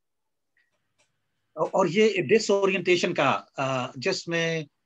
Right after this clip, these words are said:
अ, ज़बूर नवीस खुदा से शिकायत करता है, उससे आहो नाला करता है, उस पे even इल्ज़ाम भी देता है कि जो मेरी मुसीबतें जो है, मेरा जो हालत है,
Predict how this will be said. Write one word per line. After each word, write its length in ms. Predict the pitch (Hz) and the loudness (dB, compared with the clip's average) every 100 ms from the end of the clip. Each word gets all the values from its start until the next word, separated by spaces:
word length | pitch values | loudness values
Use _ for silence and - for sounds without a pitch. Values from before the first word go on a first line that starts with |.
| _ _ - | _ _ -10
अ, 80 | 147 | -6
ज़बूर 560 | 156 135 156 165 190 165 | -4 -4 0 2 2 2
नवीस 320 | 160 180 170 | 2 2 2
खुदा 340 | 156 151 165 | -2 0 2
से 160 | 160 143 | 0 -6
शिकायत 460 | - - 175 180 - | -8 -4 -2 -2 -2
करता 380 | 151 - 160 147 | -6 -4 -4 0
है, 380 | 151 147 143 | 0 0 -2
उससे 580 | 143 156 - - 143 135 147 | -6 -8 -10 -10 -10 -8 -6
आहो 240 | 139 139 | -4 -4
नाला 300 | 123 156 165 | -2 -2 -2
करता 560 | 151 147 139 151 143 143 | -6 -10 -10 -8 -6 -6
है, 100 | 139 | -8
उस 180 | 139 - | -12 -10
पे 420 | 151 151 165 160 | -10 -10 -8 -2
even 260 | 160 160 151 _ _ _ - | 0 -2 -6 _ _ _ -8
इल्ज़ाम 460 | 151 131 202 240 240 | -6 2 4 6 4
भी 140 | 175 | 2
देता 280 | 127 107 117 | 0 -2 -4
है 100 | 98 _ _ _ - | -10 _ _ _ -6
कि 120 | 160 | -4
जो 140 | 143 | -2
मेरी 320 | 147 147 170 180 | -2 -2 -2 -2
मुसीबतें 600 | 139 - 170 170 185 165 | -4 -4 -4 -4 -6 -4
जो 100 | 151 | -4
है, 240 | 147 156 | -2 -2
मेरा 260 | 143 147 156 | -2 -2 -2
जो 280 | 151 135 - _ _ _ | -2 -4 -8 _ _ _
हालत 440 | - 143 202 233 - | 0 2 4 2 0
है, 340 | 127 139 | -4 -4